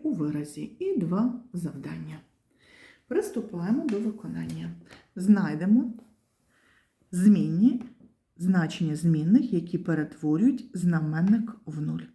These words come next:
Для цього випишемо знаменник і розв'яжемо рівняння. Добуток дорівнює нулю, коли один із множників дорівнює нулю.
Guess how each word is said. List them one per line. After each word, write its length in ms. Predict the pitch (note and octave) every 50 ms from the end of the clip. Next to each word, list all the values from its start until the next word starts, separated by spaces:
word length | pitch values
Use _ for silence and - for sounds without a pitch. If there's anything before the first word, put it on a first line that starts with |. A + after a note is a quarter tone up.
| _ _ _ - - - _ _ _ -
Для 140 | D4 E4+ E4
цього 380 | - - - F3 E3 E3+ E3
випишемо 600 | D#3 - F3 D#3+ E3+ D3+ D3+ D3+ - D#3+ D3 D3
знаменник 720 | D3+ D#3 D3+ D3 D3 E3 G#3 C#4 E4+ F4+ F4+ - - - _
і 100 | E3+ D#3+
розв'яжемо 800 | C#3+ C#3 D3 D3 C#3+ D#3 F#3 A#3+ C#4 - D4 D4 D4 D4+ D4+ D4+ - -
рівняння. 760 | - F3+ G#3+ A#3+ B3 B3 A3+ - - - - - - - - - _ _ _ _ _ _ _ _ _ _ _ - - - - - _ -
Добуток 560 | G#3 D#4+ F#4 D#4+ A3 A3+ A3+ A3+ A#3 A3 G#3+
дорівнює 440 | G#3+ G#3+ A3+ C4+ D4+ C#4 G#3+ F3+ E3
нулю, 420 | E3 D#3+ D3+ D3 D3 D#3 F#3 B3
коли 340 | - - - F#3+ E3+ E3+ D#3+
один 460 | - - D#3+ D#3 D#3 D#3+ D3+ D3 C3 - -
із 200 | D3+ D3 D3+ D3+
множників 800 | D3 C#3+ C#3+ C#3 C#3+ D3 D3+ - A#3+ D4 C4 A#3+ A#3+ F#4 F#4 F4
дорівнює 520 | B3 F#3 E3 D#3 F#3 A#3 C#4+ C4 F#3+ E3
нулю. 420 | C#3+ C#3 C#3 C3+ C3+ C3+ C#3 -